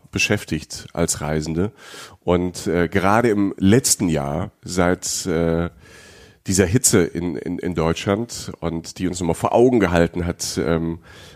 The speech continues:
was der Klimawandel tatsächlich, ähm, anrichtet, ähm, was er tut, was er macht. Und jetzt auch nochmal ganz aktuell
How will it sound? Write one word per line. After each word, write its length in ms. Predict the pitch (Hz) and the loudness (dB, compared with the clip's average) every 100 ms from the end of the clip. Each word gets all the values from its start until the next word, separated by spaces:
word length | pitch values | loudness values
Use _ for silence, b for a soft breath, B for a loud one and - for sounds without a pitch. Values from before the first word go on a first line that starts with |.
| B | B
was 160 | 87 | 0
der 100 | - | 2
Klimawandel 960 | 180 - 117 98 85 71 82 85 82 78 | 0 2 4 4 4 2 0 0 2 2
tatsächlich, 760 | - 82 - 92 92 85 - | 0 -2 0 0 -2 -6 -8
ähm, 300 | - 80 78 | -6 -4 -6
anrichtet, 1000 | - 101 117 104 110 - 127 127 - - - | -2 2 4 4 0 0 0 0 -4 -14 -6
ähm, 300 | 85 82 82 - | -2 -2 -4 -10
was 260 | - 98 87 | -4 0 2
er 140 | 90 | 0
tut, 380 | - 120 131 143 | 0 -2 0 0
was 160 | 95 95 | 0 2
er 60 | |
macht. 380 | 85 95 123 90 | 2 2 0 -4
Und 100 | 98 | 0
jetzt 220 | 101 101 | 2 2
auch 220 | - 107 - | 0 -2 0
nochmal 320 | 104 104 101 | 0 2 2
ganz 240 | 101 110 | 2 0
aktuell 640 | - 98 - 95 92 120 | -4 -6 0 4 6 4